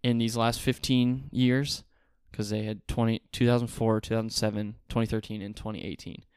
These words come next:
Okay, so yeah, they had four. But now, if Alex Cora gets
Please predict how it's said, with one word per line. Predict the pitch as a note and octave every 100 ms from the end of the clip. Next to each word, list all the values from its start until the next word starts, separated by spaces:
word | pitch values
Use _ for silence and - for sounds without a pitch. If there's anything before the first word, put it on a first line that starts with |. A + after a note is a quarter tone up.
| _
Okay, | A#2 G#2
so | -
yeah, | A2 G#2
they | G2+
had | A2 -
four. | C3+ A#2+ G#2 - _ - - - - - - - _ _ _ _ _
But | B2 A#2+
now, | A#2+ B2+ A2+
if | - A2+
Alex | G#2+ C#3 C3+ -
Cora | B2+ A#2+ G2
gets | - A2 - -